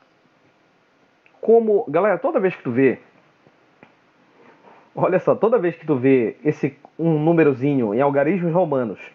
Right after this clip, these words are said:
entre parênteses, quer dizer que o cátion do óxido ou do sal, que eu também posso seguir a nomenclatura, tá? Ele é, ele apresenta cátion variável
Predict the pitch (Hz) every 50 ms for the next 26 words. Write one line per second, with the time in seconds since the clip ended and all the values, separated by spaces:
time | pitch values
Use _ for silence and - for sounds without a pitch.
0 | _ _ - _ _ _ _ _ _ _ _ _ _ _ _ _ _ - - -
1 | 165 190 202 - 156 - - 120 120 135 156 165 - 139 117 107 98 - _ _
2 | _ - - - _ - - 151 156 165 156 190 180 - 202 175 - - 175 180
3 | 208 202 - 196 170 160 165 156 139 135 127 160 - - 127 123 160 208 214 165
4 | 147 - - - 143 151 160 160 - 139 - 135 127 135 131 127 - 135 127 -
5 | - 139 127 139 135 123 123 123 113 - 117 104 - 160 190 196 135 - _ _
6 | _ _ - - - - - - _ - 120 127 139 143 - - 156 160 180 185
7 | 180 175 180 180 185 185 - 156 160 180 180 - - 185 175 160 139 151 160 160
8 | 160 - 165 160 160 160 156 - - - _ _ _ _ _ _ _ _ _ _
9 | _ _ _ _ _ - - - - - 160 165 - 170 156 147 165 175 208 196
10 | 127 107 104 90 85 82